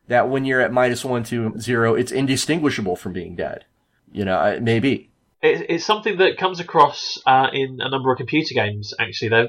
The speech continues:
Speaker 2: uh, the, the Gears of War series on, um, the Xbox three sixty all had a similar kind of down but not out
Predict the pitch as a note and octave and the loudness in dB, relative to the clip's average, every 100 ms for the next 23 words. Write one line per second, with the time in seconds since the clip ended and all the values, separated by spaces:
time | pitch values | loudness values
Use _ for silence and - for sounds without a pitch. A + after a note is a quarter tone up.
0 | C3 C3 C3 C3 B2 A#2+ A#2+ D3+ C3+ B2+ | 2 2 4 4 2 -2 0 0 0 2
1 | C#3+ A#2+ G#2 - - A#2 G#2+ G2+ G#2 A2 | 4 4 2 -10 -2 0 2 0 -2 -4
2 | G#2+ A2 A2 A#2 A2 A2 A2+ _ _ _ | -6 -10 -4 2 4 2 -4 _ _ _
3 | _ _ _ B2 A#2 A#2 A2+ - A2+ G#2+ | _ _ _ 0 0 0 -8 -6 -6 -2
4 | B2 - F#2 - _ - - - B2+ A#2+ | -2 -2 -8 -10 _ -20 -20 -6 0 2
5 | C3+ A#2 A#2 - A#2+ A2 A2+ - B2 A2+ | 4 2 2 0 0 0 -2 -4 -2 -2
6 | A2 A2+ A#2 A2+ A#2+ A#2 | -2 -4 -2 -2 -2 -6